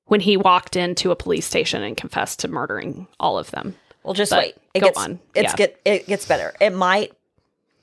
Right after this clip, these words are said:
Speaker 2: what I'm about to tell you might, um, make your, maybe he's a narcissist or he has narcissistic, um,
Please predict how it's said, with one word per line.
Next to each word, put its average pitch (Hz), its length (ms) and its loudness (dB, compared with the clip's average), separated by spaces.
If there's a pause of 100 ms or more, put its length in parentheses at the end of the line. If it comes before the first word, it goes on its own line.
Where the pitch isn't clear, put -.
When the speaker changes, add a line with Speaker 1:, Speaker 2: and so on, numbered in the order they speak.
(400)
Speaker 2:
what 165 160 4
I'm 170 80 2
about 151 300 2
to 160 80 -4
tell 143 180 2
you 165 380 2 (760)
might, 160 560 2 (100)
um, 139 600 2 (1120)
make 170 560 0
your, 147 640 2
maybe 151 360 0
he's 151 200 -2
a 147 80 4
narcissist 143 1040 0 (140)
or 165 120 2
he 165 100 2
has 135 240 2
narcissistic, 143 800 -2 (680)
um, - 580 -8